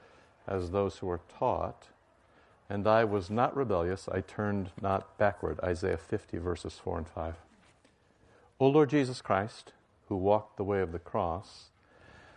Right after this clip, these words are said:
as an obedient servant of God, open our ears, we beg you, and teach us by your Spirit, that we may not rebel, but walk in the obedience of disciples who have learned from you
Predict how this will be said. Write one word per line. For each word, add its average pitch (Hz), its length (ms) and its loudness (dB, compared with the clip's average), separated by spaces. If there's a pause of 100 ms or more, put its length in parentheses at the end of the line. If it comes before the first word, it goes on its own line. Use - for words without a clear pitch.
(960)
as 123 480 4
an 117 100 0
obedient 123 640 2
servant 120 380 0
of 98 160 -6
God, 101 540 -2 (1000)
open 131 340 0
our 107 300 2
ears, 104 400 2
we 95 100 0
beg 104 400 0
you, 113 220 0
and 90 120 -2
teach 127 300 -2
us - 140 -4
by 95 180 -2
your 92 180 2
Spirit, 98 760 -6 (460)
that - 160 -4
we 120 160 0
may 110 200 0
not 110 280 -2
rebel, 101 800 -4 (880)
but - 140 -8
walk 110 340 0
in 110 80 0
the 101 120 2
obedience 101 560 0
of 90 80 -4
disciples 95 640 -4
who 95 100 -2
have 85 200 -2
learned 101 300 -2
from 98 200 -6
you 101 420 -4